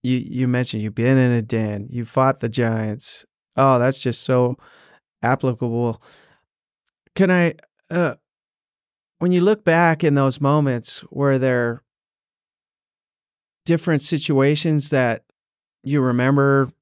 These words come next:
oh, reaching out to 'em and feeling something, or maybe reading a scripture story and feeling something? Anything specific come to memory, or certain people, or?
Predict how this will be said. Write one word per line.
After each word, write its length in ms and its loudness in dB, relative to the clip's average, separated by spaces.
oh, 260 -2
reaching 360 0
out 200 0
to 180 0
'em 160 2
and 140 -2
feeling 340 2
something, 500 0
or 440 -2
maybe 280 0
reading 340 2
a 60 -2
scripture 360 -2
story 380 2
and 120 -2
feeling 280 2
something? 420 -2
Anything 460 2
specific 480 -4
come 200 0
to 80 2
memory, 480 2
or 360 0
certain 340 -2
people, 340 0
or? 440 0